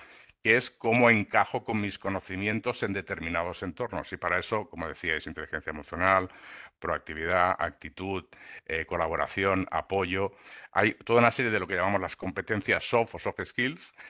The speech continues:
que son, eh, también prioritarias, ¿vale? En este caso, eh, en ese acompañamiento que hemos hecho semanal o casi a veces <laughs> menos, eh,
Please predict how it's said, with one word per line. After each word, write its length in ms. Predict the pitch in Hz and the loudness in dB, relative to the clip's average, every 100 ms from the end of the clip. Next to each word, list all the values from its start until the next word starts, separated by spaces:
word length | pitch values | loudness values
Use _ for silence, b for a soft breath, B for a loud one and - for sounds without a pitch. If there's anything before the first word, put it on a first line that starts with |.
| B B _ | B B _
que 160 | 110 107 | 0 2
son, 440 | 120 113 120 - 101 | 4 4 2 0 0
eh, 300 | 98 92 87 | 2 2 2
también 360 | 95 95 110 | 0 2 -2
prioritarias, 840 | 104 117 95 82 120 90 78 - - | 0 -2 -2 0 0 0 -8 -14 -10
¿vale? 280 | 87 87 - B B B B _ | -8 -8 -10 B B B B _
En 140 | 95 98 | -4 -4
este 220 | - - | 0 2
caso, 460 | 107 101 127 120 - | 4 4 4 4 2
eh, 560 | 92 87 87 85 76 - | 2 2 2 -2 -4 -8
en 140 | 85 92 | -6 -6
ese 420 | - 113 104 - | -2 0 0 -2
acompañamiento 760 | 95 110 101 104 92 98 104 95 | -6 -6 0 0 0 -2 -2 -4
que 80 | |
hemos 180 | 98 90 | -6 -4
hecho 360 | 104 - 95 87 _ _ | -4 -2 -2 -4 _ _
semanal 640 | - 104 95 104 107 - | -4 -2 2 2 2 0
o 140 | 95 95 | -6 -4
casi 240 | 104 - | -4 -2
a 60 | 104 | -2
veces 300 | 107 95 117 | -2 -6 -4
<laughs> 0 | |
menos, 500 | 107 123 135 156 - | 2 6 6 4 -4
eh, 720 | 92 90 90 87 82 80 78 | -4 -2 -2 -6 -8 -12 -16